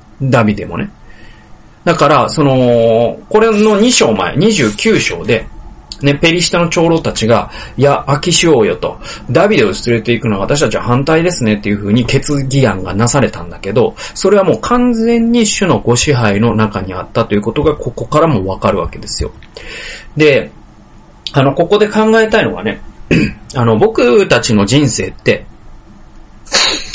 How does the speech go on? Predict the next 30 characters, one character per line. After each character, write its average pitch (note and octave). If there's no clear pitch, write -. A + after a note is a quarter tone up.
結 -
構 C3
あ A2
の、 G#2+
不 -
可 D4
抗 E4+
力 A2+
に F#2+
よ F2
っ -
て -
さ、 F2+
そ -
の、 A2
歩 D3
み A3+
を G#2
と -
ど D3+
め E3
ら E3
れ E3
る G#2+
こ G#2+
と F#2
っ -
て -
あ E3
る F2+